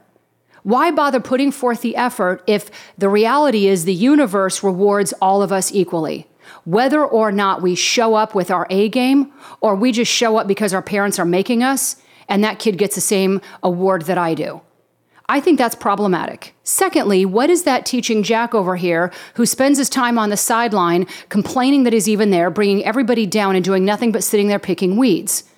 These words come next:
Now, if that kid gets an award at the end of the year, guess what? He now is going to learn a sense of entitlement.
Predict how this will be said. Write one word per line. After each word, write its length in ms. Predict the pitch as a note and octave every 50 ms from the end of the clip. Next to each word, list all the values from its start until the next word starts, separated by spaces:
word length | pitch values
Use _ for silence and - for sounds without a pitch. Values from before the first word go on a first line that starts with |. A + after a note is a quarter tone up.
| _ _ - - - - _
Now, 200 | G#3+ G#3+ G#3 G3+
if 80 | - - F3 F3
that 260 | B3+ D4+ F#4+ - -
kid 240 | - - C#4 F#3 D#3+
gets 220 | F3 G#3 G3+ -
an 100 | A3 G3
award 360 | F#3 F3+ E3+ F3+ F#3 F#3+ G3
at 80 | A#3 -
the 140 | B3+ A#3 A3+
end 120 | A#3+ B3
of 60 | B3+
the 100 | A3 B3
year, 360 | A#3+ B3 B3+ C4+ D4 D#4+ D#4+ D#4+ - _ _ _ _ _ _ _
guess 260 | - E4 D#4 D#4+ -
what? 320 | D#4+ F#4 F#4+ D#4+ F#3 - - - _ _ - - - -
He 240 | - - - F4 F4
now 240 | E4 E4 E4 E4 E4
is 120 | D4+ B3+
going 220 | - C#4 C#4 C#4 C4+
to 60 | C4+
learn 380 | A#3 G#3+ C4 D#4 D4 C4 B3 A#3+
a 100 | - A3+
sense 320 | - - - B3 A#3+ -
of 100 | C4+ A#3
entitlement. 800 | B3 C4 - - - E4+ E4+ E4 B3+ F#3 D#3 D3+ - - -